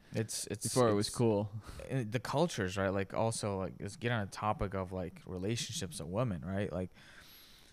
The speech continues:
Speaker 1: you know, I, I feel like women in, in United States are just, they're slowly getting ruined. It's, it, it, depending on the preference, of course.
Speaker 2: Right.
Speaker 1: But, you know, I, I like a woman that knows how to take care of a man,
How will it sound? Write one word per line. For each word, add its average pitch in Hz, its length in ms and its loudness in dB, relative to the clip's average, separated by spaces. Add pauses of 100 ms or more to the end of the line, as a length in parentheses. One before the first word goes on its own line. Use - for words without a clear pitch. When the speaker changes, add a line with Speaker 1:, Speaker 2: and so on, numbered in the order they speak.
(380)
Speaker 1:
you - 80 -4
know, 101 340 4 (140)
I, 113 320 -2 (120)
I 113 100 2
feel 147 180 4
like 113 240 4 (300)
women 117 440 2
in, 98 460 0 (400)
in 107 140 0
United 101 380 2
States 104 500 -2
are 90 100 -2
just, 90 500 -6
they're 92 180 -4 (120)
slowly 110 540 0
getting 90 320 -2
ruined. 95 460 -2 (1000)
It's, - 500 -4 (160)
it, 113 80 -4
it, 113 240 2
depending 117 400 4
on 98 220 -2 (120)
the - 80 -10
preference, 98 560 2
of 92 120 -4
course. 113 260 4
Speaker 2:
Right. 110 100 2 (640)
Speaker 1:
But, 98 320 2
you 107 80 0
know, 101 160 4
I, 101 160 6
I 107 160 4
like 117 220 4
a 104 40 0
woman 104 260 2
that 101 120 2 (160)
knows 104 240 0
how 110 80 -2
to 95 80 -4
take 95 160 -2
care 143 140 4
of 110 80 2
a 82 60 0
man, 76 260 -6